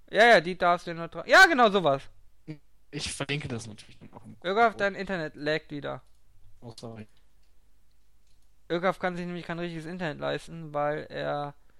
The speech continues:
Speaker 1: du hast ja irgendwas Teures letztens gekauft. Ich war ganz überrascht.
Speaker 2: Lag ich immer noch?
Speaker 1: Ein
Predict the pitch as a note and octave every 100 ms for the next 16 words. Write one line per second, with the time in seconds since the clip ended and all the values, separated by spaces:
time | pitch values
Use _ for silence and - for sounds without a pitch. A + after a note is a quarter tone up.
0 | - - - - - - G3 A#3 A3+ -
1 | A#3 A3+ D#3+ D3+ D3+ - D3+ C#3+ C#3+ D#3
2 | D3+ E3 D#3+ D#3 D3 D#3 D3 - - -
3 | - - - - - - - - - -
4 | - - - - - - - - - -
5 | - - - B2+ C#3 C#3 D#3+ - - -
6 | - F3+ F#3 - D#3+ F3 F3 F#3